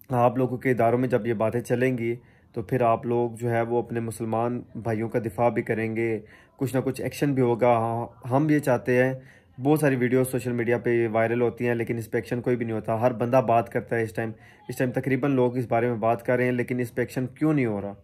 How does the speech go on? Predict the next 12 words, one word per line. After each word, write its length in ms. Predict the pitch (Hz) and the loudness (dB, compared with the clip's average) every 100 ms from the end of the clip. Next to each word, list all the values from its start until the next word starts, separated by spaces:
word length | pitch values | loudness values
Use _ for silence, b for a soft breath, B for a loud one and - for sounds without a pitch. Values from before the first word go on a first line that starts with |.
| b b b b _ | b b b b _
क्यों 200 | 165 156 | 2 4
हम 140 | 139 131 | 4 2
अपने 280 | 127 131 | 2 -2
कश्मीरी 340 | 127 127 123 120 | -2 -2 0 0
भाइयों 260 | 120 117 | 0 0
की 80 | 110 | -2
मदद 220 | 113 113 117 | -2 -2 -2
नहीं 100 | 117 | -2
कर 160 | 113 | -2
पा 220 | 101 113 113 | 0 0 2
रहे? 200 | 123 120 B B B | 0 -2 B B B
अ, 100 | 123 | -2